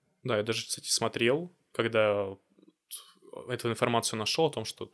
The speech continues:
он выходил еще с две тысячи двенадцатого года, и были продолжения именно манги. Э, все выходило в Jump Start,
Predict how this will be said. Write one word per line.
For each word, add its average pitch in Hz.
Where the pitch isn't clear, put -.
он 110
выходил 107
еще 101
с -
две 107
тысячи -
двенадцатого 143
года, 135
и 101
были 117
продолжения 113
именно 107
манги. 107
Э, 117
все 143
выходило 135
в 117
Jump 127
Start, -